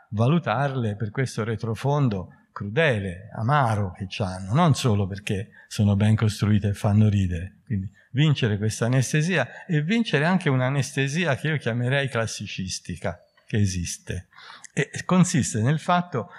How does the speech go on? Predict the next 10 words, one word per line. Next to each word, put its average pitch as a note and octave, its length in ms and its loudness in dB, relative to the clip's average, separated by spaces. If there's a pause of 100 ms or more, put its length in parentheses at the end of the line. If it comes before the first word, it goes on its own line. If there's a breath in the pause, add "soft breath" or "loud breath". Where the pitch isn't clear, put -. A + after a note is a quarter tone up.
(140 loud breath)
che - 120 -2
è - 20 2
una C3+ 200 2
forma A2 400 2
di G2+ 80 0
assuefazione, G#2+ 1120 0 (320 loud breath)
eh, - 280 -8
dovuta B2 720 2
a, A2 280 -4
a, - 100 -6